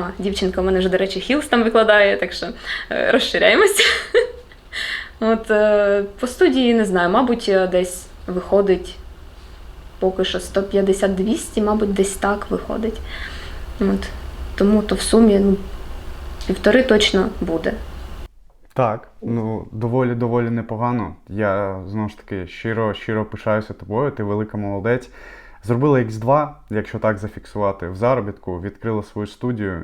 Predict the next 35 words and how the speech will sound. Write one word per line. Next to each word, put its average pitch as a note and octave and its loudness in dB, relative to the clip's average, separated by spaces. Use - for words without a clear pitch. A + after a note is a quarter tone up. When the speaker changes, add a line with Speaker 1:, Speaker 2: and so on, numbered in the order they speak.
Speaker 2:
і, G2+ -4
ну, G#2 -6
кайфуєш, D3+ 2
як G#2+ 0
я G#2+ 2
розумію, G#2 -2
да? G#2+ 0
По C3 -6
твоєму A#2 -2
обличчю A#2 0
прям A2 0
видно, A#2 4
що G#2+ -8
ти A#2+ 2
на, A#2+ 2
на B2+ 2
щасті, C#3+ 2
на A#2+ 4
радощах, B2 4
це C#3+ 2
офігітельно, A#2+ -4
тому A2 -2
молодець. A#2 2
Окей, D3 0
переходимо C3 0
до B2+ 0
наступного A#2 -4
запитання. D#3+ 0
Скажи B2+ -6
мені, D3 0
будь A#2 -2
ласка, E3 0
як C#3+ 0
в - -20
тебе C3+ -2